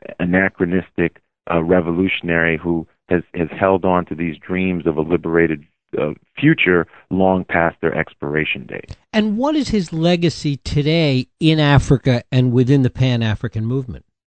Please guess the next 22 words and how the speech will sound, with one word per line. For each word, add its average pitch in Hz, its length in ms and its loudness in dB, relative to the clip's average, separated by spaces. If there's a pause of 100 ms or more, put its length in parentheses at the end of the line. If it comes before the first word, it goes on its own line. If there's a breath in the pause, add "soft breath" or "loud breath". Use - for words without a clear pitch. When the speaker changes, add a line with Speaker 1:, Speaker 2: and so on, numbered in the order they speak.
(680 loud breath)
Speaker 1:
Well, 127 100 8
I 143 40 8
think 117 140 6
it's 110 100 4
a 98 120 2
strong 117 460 4
legacy. 85 480 4
I 76 60 2
mean, 87 120 2
I 92 60 4
think - 160 0
he's, 95 240 4
he's 101 240 2 (180)
known 107 420 6
and 92 140 4
recognized 92 640 2
as 78 140 -4
really 92 200 6
one 85 200 4
of 78 60 0
the - 60 -2 (120)
foremost 85 440 2